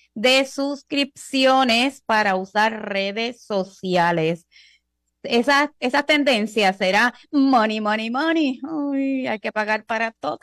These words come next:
en la vida. Pero vamos a ver, vamos a ver si, si Kiara es un bálsamo para todo lo que se escucha por ahí referente a las suscripciones a las redes sociales. Y Madeline Rivera te va a estar hablando sobre la empatía,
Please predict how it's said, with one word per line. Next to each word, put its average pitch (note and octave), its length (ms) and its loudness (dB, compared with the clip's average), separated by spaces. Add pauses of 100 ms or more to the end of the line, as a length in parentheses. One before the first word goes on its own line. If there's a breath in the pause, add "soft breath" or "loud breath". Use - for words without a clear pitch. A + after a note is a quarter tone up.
(120)
en - 100 -6
la - 140 -6
vida. G#3 760 0 (400 soft breath)
Pero A3 140 0
vamos G3+ 240 2
a A#3 80 2
ver, F#3+ 300 -2 (240)
vamos B3+ 200 -2
a D#4 40 0
ver E4 240 2
si, D4 400 -8 (640 soft breath)
si D#4 240 -4
Kiara C4+ 640 2
es A#3+ 80 -2
un C4 260 -2
bálsamo G3 960 -2
para F#3+ 220 2
todo F#3 240 -2
lo A3 140 -4
que A#3+ 100 -8
se G#3+ 120 -10
escucha G#3+ 680 -4 (160)
por D4 180 0
ahí C#4+ 440 0 (340)
referente A3+ 640 -4
a A#3 100 0
las C#4 160 -2
suscripciones A#3+ 720 -6
a A#3 140 0
las B3+ 160 0
redes G3+ 460 -2
sociales. F3+ 640 -2 (180 loud breath)
Y D#4 220 4
Madeline C4+ 500 4
Rivera A#3+ 300 2
te A#3 100 -2
va G#3 80 -4
a G#3+ 40 -10
estar G3 180 -4
hablando E3+ 420 -4
sobre A3 300 0
la F3 160 -2
empatía, F3 1000 -4